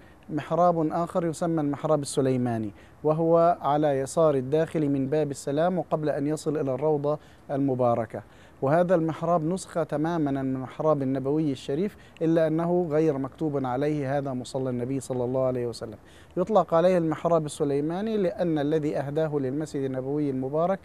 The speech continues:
هو السلطان سليمان القانوني العثماني، ولكن قبل ذلك كان هذا الموضع هو محراب الأحناف، لأن إمام، آه، الم-،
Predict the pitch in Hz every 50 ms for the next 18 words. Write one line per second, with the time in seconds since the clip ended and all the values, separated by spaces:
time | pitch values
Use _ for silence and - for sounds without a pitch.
0 | - - - - - - 151 151 151 151 - 139 - - 135 123 - - 151 151
1 | 147 139 - 135 127 123 127 135 139 139 135 131 127 - - 135 127 123 139 143
2 | 135 131 139 147 151 170 - 160 143 135 135 131 - - 135 127 120 113 110 104
3 | 98 - - - - - - - 143 147 160 175 175 - 175 151 - - 196 180
4 | 180 165 156 147 160 160 170 185 180 - - 185 175 156 147 139 156 165 156 147
5 | 143 135 147 151 170 180 175 175 196 190 185 - - - - - - 165 160 156
6 | 151 147 131 - - 147 151 147 139 139 135 - - - - - 147 143 135 123
7 | 110 - - - - - - - - - - - - - - - - - - -
8 | - - - - 143 147 147 147 147 143 - 147 147 170 180 196 190 180 175 165
9 | - - - - 170 151 143 139 - - 139 139 135 135 139 135